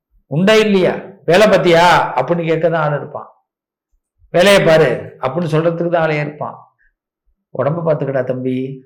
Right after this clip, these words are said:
அப்படின்னு கேட்க மாட்டான். நம்ம என்ன நினைச்சிட்டு இருப்போம், வெளிநாடு போய் வேலை பார்க்கணுங்க, பார்த்தவன்ட்ட கேட்டதான் தெரியும். அதே மாதிரிதான்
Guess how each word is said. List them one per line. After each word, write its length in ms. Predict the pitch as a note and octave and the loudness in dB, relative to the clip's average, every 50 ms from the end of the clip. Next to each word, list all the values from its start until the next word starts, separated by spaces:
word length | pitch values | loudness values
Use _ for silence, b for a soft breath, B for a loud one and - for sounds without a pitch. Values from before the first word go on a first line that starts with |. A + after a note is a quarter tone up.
| _ _ _ | _ _ _
அப்படின்னு 320 | - A#2+ B2+ C3+ C3 B2 | -10 -8 -6 -6 -6 -8
கேட்க 160 | B2+ A#2+ - B2+ | -10 -12 -12 -10
மாட்டான். 280 | B2 A#2 - A#2 A2+ - _ _ _ _ _ _ _ _ _ _ _ _ _ _ _ _ _ _ _ _ _ _ _ _ _ _ _ _ _ _ _ _ - | -12 -10 -10 -12 -16 -18 _ _ _ _ _ _ _ _ _ _ _ _ _ _ _ _ _ _ _ _ _ _ _ _ _ _ _ _ _ _ _ _ -6
நம்ம 160 | E3+ F#3 G3 | -2 0 0
என்ன 140 | G3+ G#3+ A3 | 2 2 2
நினைச்சிட்டு 280 | G#3+ G3+ F3 G3 - F3+ | 2 2 0 0 -2 -2
இருப்போம், 280 | D#3+ D3+ D#3 C3 G#2 - - - | -2 -2 -2 -2 -4 -8 -12 -10
வெளிநாடு 440 | G#2+ A#2 D#3 G3+ A#3 A#3+ G#3+ F3 D3+ | -8 -6 -4 -2 2 2 2 2 2
போய் 180 | - F#3 F#3 E3 | 2 2 4 4
வேலை 120 | F3 F3 | 4 4
பார்க்கணுங்க, 420 | D3+ C#3 B2+ B2+ B2+ A2 G2+ F#2+ F#2 F#2 F#2 - - - - - _ _ _ _ _ _ _ _ _ _ _ _ _ _ _ _ _ _ _ _ _ _ _ _ | 2 2 0 -2 -4 -6 -6 -6 -6 -6 -8 -12 -16 -20 -20 -20 _ _ _ _ _ _ _ _ _ _ _ _ _ _ _ _ _ _ _ _ _ _ _ _
பார்த்தவன்ட்ட 460 | - D3 D#3 D#3 - D#3 D3 D3 C#3+ C3 | -4 -4 -4 -2 -2 -2 -2 -2 -2 -4
கேட்டதான் 400 | C3+ C3 C#3 C#3 C#3 C3+ B2 A2+ | -2 -2 -2 -2 -2 -4 -6 -10
தெரியும். 300 | G#2 G2+ G2+ G2+ - _ _ _ _ _ _ _ _ _ _ _ _ _ _ _ _ _ _ _ _ _ _ _ _ _ _ _ _ | -14 -14 -16 -18 -18 _ _ _ _ _ _ _ _ _ _ _ _ _ _ _ _ _ _ _ _ _ _ _ _ _ _ _ _
அதே 200 | - - D3+ F#3+ A3 | -4 -2 0 2 2
மாதிரிதான் 460 | A3 A3+ G#3 G3 G3 A3+ G#3+ F3 C3+ | 2 2 2 2 2 2 2 2 0